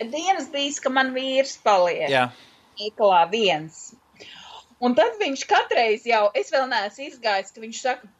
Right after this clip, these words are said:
Speaker 1: "Bet ja nu ienāks pie tām nagulakām un tām lūpkrāsām?" Un tad vienreiz es mēģināju jokot, <laughs> un teicu:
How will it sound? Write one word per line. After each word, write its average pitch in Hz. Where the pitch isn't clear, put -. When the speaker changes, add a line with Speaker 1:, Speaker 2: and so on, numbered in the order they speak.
Speaker 1:
"Bet -
ja 403
nu 508
ienāks 440
pie 415
tām 330
nagulakām 320
un 247
tām 240
lūpkrāsām?" 226
Un 285
tad 247
vienreiz 262
es -
mēģināju 247
jokot, 392
<laughs> -
un 554
teicu: 415